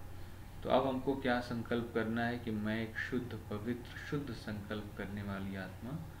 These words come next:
पूरे विश्व के लिए सोचने वाली, जैसे परमात्मा पिता पूरे विश्व का मालिक है, पूरे विश्व को प्रकाश देता है, शक्ति देता है, वैसे मैं उसका बच्चा भी उसके लिए ऐसा ही सोचूंगा,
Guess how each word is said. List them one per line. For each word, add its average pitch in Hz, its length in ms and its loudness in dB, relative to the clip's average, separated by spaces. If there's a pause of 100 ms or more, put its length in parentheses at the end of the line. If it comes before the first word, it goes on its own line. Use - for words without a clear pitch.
(800)
पूरे 131 260 10
विश्व - 460 2
के 120 200 4
लिए 117 140 4
सोचने 107 500 -2
वाली, 98 340 -4 (840)
जैसे 117 300 2
परमात्मा 113 720 2
पिता 120 380 -2
पूरे 117 340 0
विश्व 113 380 -2
का 113 180 0
मालिक 107 400 0
है, 123 240 -6 (560)
पूरे 120 180 2
विश्व 120 420 0
को 120 140 0
प्रकाश 117 720 2
देता 117 280 0
है, 120 160 2
शक्ति - 500 -2
देता 120 320 0
है, - 340 -2 (640)
वैसे 131 340 6
मैं 131 420 8
उसका 127 300 0 (240)
बच्चा 117 460 0
भी 123 200 0
उसके 117 400 0
लिए 117 220 2
ऐसा 107 260 -2
ही 107 160 0
सोचूंगा, - 580 -6